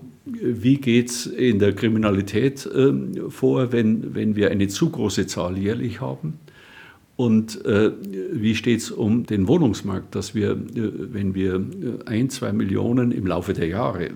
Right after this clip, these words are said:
ein, zwei Millionen mehr, äh, Bevölkerung haben, haben wir dann auch den Wohnraum dafür? Um nur mal einige Punkte, die die Politik berücksichtigen muss. Äh, meine These, die wir jetzt vier Jahre vertreten haben, war Humanität und Ordnung.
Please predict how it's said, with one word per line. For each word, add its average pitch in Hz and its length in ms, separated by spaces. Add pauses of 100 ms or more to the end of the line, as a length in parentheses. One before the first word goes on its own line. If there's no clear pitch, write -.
ein, 110 200
zwei 107 180
Millionen 101 580
mehr, 95 200 (200)
äh, 101 140
Bevölkerung 110 640
haben, 113 340 (560)
haben 110 220
wir 120 100
dann 110 160
auch 110 160
den 107 180
Wohnraum 87 460
dafür? 90 340
Um 104 180
nur 120 140
mal 107 340 (100)
einige 101 500
Punkte, 110 560
die 95 260
die 95 140
Politik 92 640
berücksichtigen 95 800
muss. - 320 (420)
Äh, 135 120
meine 117 280
These, 131 400
die 117 160
wir 113 80
jetzt 113 160
vier 120 200
Jahre 101 300
vertreten 104 520
haben, 117 240
war 110 320
Humanität 139 720
und 131 140
Ordnung. - 420